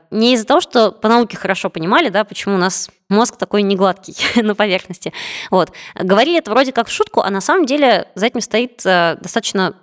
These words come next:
ну, большая научная истина. Все самые сложные функции, которые мы умеем реализовывать, вот любое абстрактное мышление, математические задачки, ориентация на картах, ну, в общем, какие-то вот эти сложные та-, танцы. На с-, на с-, на самом деле танец, который ты разучишь, это сложная достаточно вещь. Она механическая, но она требует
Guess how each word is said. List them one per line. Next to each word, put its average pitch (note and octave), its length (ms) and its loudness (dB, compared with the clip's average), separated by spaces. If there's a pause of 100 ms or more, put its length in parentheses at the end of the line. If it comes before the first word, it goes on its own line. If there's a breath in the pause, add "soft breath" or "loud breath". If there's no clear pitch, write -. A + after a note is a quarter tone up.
ну, F#3+ 120 0
большая F#3+ 280 0
научная G#3+ 360 0
истина. D#3+ 280 -6 (400 loud breath)
Все C#4+ 240 2
самые A#3+ 300 0
сложные G3 640 0 (260)
функции, G#3+ 420 0
которые F#3+ 320 0
мы F3 100 -2
умеем F3+ 200 2
реализовывать, E3+ 680 0
вот - 140 -4
любое F#3+ 200 2
абстрактное A3+ 400 -6
мышление, F#3+ 600 0
математические F#3 680 -4
задачки, G3 420 0
ориентация G3 540 -2
на G#3+ 120 -2
картах, F3+ 500 -4
ну, G#3 80 -2
в - 20 0
общем, - 140 -6
какие-то - 320 -10
вот D3+ 80 -8
эти - 80 -12
сложные D3+ 320 -2
та-, - 180 -4
танцы. E3 640 -4 (260)
На F3 100 0
с-, - 120 -6
на G#3 100 0
с-, F#3 60 -4
на A3+ 300 0
самом G#3+ 200 0
деле D4+ 160 0
танец, A#3 220 0
который F#3+ 240 -6
ты F#3+ 120 -4
разучишь, A#3 400 -2
это B3 140 -4
сложная F#3+ 340 2
достаточно F3 460 -4
вещь. D#4+ 220 0 (360 loud breath)
Она G3+ 160 2
механическая, A#3+ 560 -2
но G#3 80 4
она B3+ 80 2
требует B3 400 -2